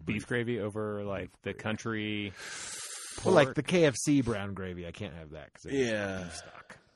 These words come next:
Speaker 3: Uh, cream gravy is my favorite of, of the
Speaker 2: Yeah.
Speaker 3: gravy
Speaker 1: Okay.
Speaker 3: family.
Speaker 1: Okay. I get you.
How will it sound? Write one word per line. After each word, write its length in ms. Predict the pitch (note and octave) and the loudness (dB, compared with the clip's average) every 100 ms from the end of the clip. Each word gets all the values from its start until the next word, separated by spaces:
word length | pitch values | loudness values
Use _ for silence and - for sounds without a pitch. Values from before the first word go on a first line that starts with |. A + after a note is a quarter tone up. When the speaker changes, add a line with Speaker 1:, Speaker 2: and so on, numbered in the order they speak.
| - | -2
Speaker 3:
Uh, 120 | B2 C#3 - | 0 0 2
cream 260 | D#3 D3+ | 4 6
gravy 320 | B2+ A#2+ A2+ | 8 8 8
is 100 | A2 A2 | 4 4
my 140 | A#2 | 0
favorite 460 | - G2+ F#2+ G2 F#2+ | 4 4 4 2 -2
of, 140 | F#2 | -6
of 160 | - F#2 | -8 -2
the 80 | |
Speaker 2:
Yeah. 60 | F#2 | 0
Speaker 3:
gravy 340 | F2+ F2 E2+ F2+ | 4 4 4 2
Speaker 1:
Okay. 180 | - E2+ | 2 2
Speaker 3:
family. 300 | E2+ F#2 G2 | 2 0 -2
Speaker 1:
Okay. 220 | B3 - C#4 - - _ _ - - - - _ _ _ - | -4 -4 -6 -10 -20 _ _ -16 -16 -16 -20 _ _ _ -12
I 80 | F3+ | -6
get 240 | F3+ - | -4 -4
you. 160 | G3+ | -8